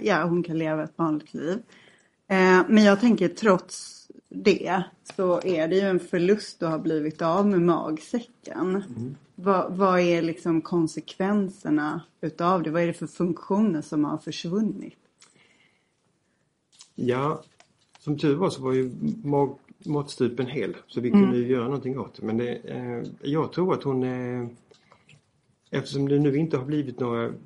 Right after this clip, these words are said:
Speaker 2: direkta konsekvenser för matstupen som vi ser just idag, det, det
Speaker 1: Mm.
Speaker 2: vet vi ju inte om, om det kan tillkomma senare, men, men risken är rätt så liten, tror jag.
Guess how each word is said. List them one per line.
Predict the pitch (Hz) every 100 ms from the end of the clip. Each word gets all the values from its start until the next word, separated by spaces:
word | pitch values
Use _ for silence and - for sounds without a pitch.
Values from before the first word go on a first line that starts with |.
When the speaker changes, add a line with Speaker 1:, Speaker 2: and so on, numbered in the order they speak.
| - -
Speaker 2:
direkta | 131 113
konsekvenser | 120 117 - 127 113 -
för | 113
matstupen | 123 143 - 110 101 - 98 - - _ -
som | 120 117
vi | 117
ser | 113 123 120 - - - -
just | 143 117 -
idag, | 139 90 85
det, | 113
det | 208
Speaker 1:
Mm. | 196
Speaker 2:
vet | 147 104 135
vi |
ju | 139
inte | -
om, | 95 110 - - - _ - -
om | 123
det | 104
kan | 110
tillkomma | 101 - 110 123 120
senare, | 113 123 104
men, | 104 110
men | - 123 117 117 113
risken | 120 120 - 127
är | 127 123
rätt | 123 -
så | 110
liten, | 120 123 101
tror | -
jag. | 95